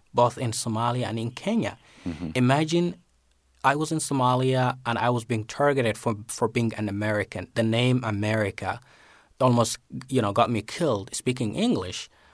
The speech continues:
Speaker 1: I was threatened. Uh, exercising democracy and freedom and liberty in Somalia almost, you know, killed me. And I thought that the only way out of this is to go to America and I would feel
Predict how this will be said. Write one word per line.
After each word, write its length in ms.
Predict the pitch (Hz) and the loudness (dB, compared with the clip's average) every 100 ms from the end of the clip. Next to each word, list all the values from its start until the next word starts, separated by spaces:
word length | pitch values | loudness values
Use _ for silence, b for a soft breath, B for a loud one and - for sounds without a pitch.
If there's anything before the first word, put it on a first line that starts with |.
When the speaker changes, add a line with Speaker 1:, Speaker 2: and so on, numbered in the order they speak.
| - | -2
Speaker 1:
I 60 | |
was 220 | 113 110 - | 0 0 -4
threatened. 720 | - 120 156 233 98 117 - b b b | -6 0 0 0 -6 -8 -20 b b b
Uh, 280 | - - - | -8 -4 -2
exercising 760 | - - 135 135 127 127 127 123 | -4 -4 -2 -2 0 0 0 -2
democracy 600 | 107 107 131 - 127 127 | -2 0 0 0 -4 -4
and 120 | 95 | -6
freedom 440 | - - 151 147 98 | -6 -2 0 2 -2
and 120 | 98 | -2
liberty 540 | 127 196 - 107 98 - | -4 -2 -4 -6 -6 -6
in 100 | 113 | -4
Somalia 520 | - 104 127 127 107 | -4 -2 0 2 2
almost, 380 | 127 127 123 127 | 2 2 2 0
you 100 | 120 | -2
know, 180 | 110 | -2
killed 340 | 101 - 180 139 | -4 -2 0 0
me. 80 | 107 | -4
And 120 | 104 | -2
I 140 | 120 | -2
thought 300 | 131 143 135 | -2 0 0
that 300 | 123 113 107 b b b - | 2 2 0 b b b -2
the 80 | |
only 200 | 110 139 | 0 2
way 240 | 127 120 123 | 2 2 2
out 180 | 120 139 | 2 0
of 120 | 131 | 0
this 200 | 107 98 | -4 -6
is 160 | 117 - | -6 -6
to 80 | 113 | -2
go 120 | 117 | 0
to 80 | 113 | 2
America 420 | 107 113 117 113 | 0 0 0 -2
and 120 | 104 | -4
I 120 | - | -2
would 220 | 113 113 - | -2 -2 -4
feel 420 | 120 107 104 | -4 -2 -2